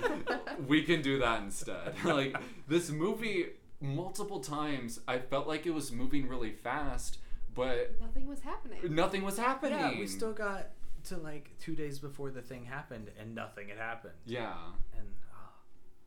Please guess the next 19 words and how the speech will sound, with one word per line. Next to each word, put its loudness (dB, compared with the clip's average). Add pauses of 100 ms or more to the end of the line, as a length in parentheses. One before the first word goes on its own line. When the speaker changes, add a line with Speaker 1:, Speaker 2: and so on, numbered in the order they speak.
(580)
Speaker 1:
It -16
Speaker 3:
it -14
was -12
Speaker 1:
was -14
Speaker 3:
bad. -16 (140)
Speaker 1:
so, -12 (180)
what -2
would -6
you -10
rate -12
it, -16
Ryan? -16
What -16
would -18
you -14
rate -6
it 0
and -4
why? -8